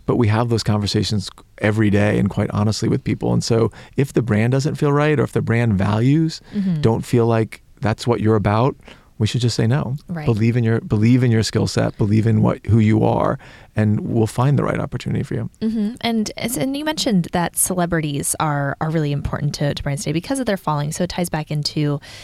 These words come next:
Speaker 2: you know, the audience that, that brands are buying into, uh, but as well as the, the authenticity. So what does that mean for, for the modeling industry as a whole if it's, if it's sort of weighted toward the celebrity side?
Speaker 1: I think a model is,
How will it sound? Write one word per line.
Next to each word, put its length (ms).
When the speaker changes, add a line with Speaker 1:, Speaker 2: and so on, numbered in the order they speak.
Speaker 2:
you 60
know, 80
the 140
audience 480
that, 360
that 160
brands 260
are 80
buying 320
into, 640
uh, 260
but 120
as 140
well 140
as 140
the, 460
the 100
authenticity. 580
So 160
what 100
does 100
that 120
mean 240
for, 540
for 160
the 60
modeling 340
industry 440
as 140
a 60
whole 220
if 100
it's, 300
if 100
it's 300
sort 220
of 60
weighted 360
toward 300
the 60
celebrity 460
side? 440
Speaker 1:
I 60
think 160
a 60
model 520
is, 600